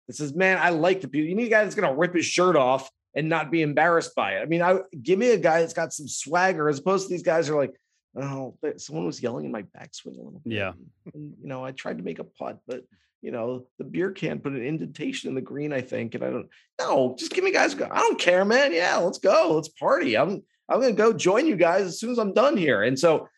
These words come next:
Speaker 1: Theegala, I don't know if he's a partier, but he certainly has that swagger. He's walking around with his shoulders held high and looks like a guy that's out there, um, with a whole lot of confidence. So I think, Nate, if anything's changed for him,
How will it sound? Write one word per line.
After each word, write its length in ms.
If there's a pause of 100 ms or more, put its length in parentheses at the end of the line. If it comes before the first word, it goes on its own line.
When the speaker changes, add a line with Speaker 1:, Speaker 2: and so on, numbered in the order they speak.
(280)
Speaker 1:
Theegala, 420
I 120
don't 100
know 80
if 80
he's 100
a 60 (120)
partier, 360
but 180
he 220
certainly 400
has 180
that 220
swagger. 560
He's 120
walking 240
around 200
with 80
his 80
shoulders 460
held 200
high 260
and 180 (260)
looks 240
like 140
a 40
guy 240
that's 180
out 200
there, 320 (220)
um, 520 (640)
with 160
a 220
whole 320
lot 220
of 120
confidence. 680
So 260 (180)
I 100
think, 200
Nate, 260
if 140
anything's 460
changed 460
for 260
him, 120